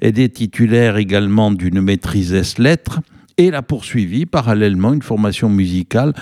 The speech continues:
premier prix de piano, s'il vous plaît, hein, au Conservatoire de Paris, auteur d'ouvrages sur la musique, l'opéra et professeur associé de musique et musicologie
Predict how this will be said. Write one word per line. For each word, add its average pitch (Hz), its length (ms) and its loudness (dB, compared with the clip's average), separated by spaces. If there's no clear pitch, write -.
premier 160 380 4
prix 143 260 -4
de 101 540 2
piano, 92 580 -2
s'il - 220 -14
vous 85 160 -10
plaît, 131 300 -2
hein, 85 120 -4
au 104 100 -2
Conservatoire 95 680 -2
de 90 80 -2
Paris, 87 420 0
auteur 95 300 -2
d'ouvrages 92 420 -2
sur 90 160 -2
la 90 140 0
musique, 98 400 0
l'opéra 95 600 0
et 95 120 0
professeur 90 560 -4
associé 90 400 -4
de 87 80 -2
musique 92 440 0
et 151 140 4
musicologie 107 880 0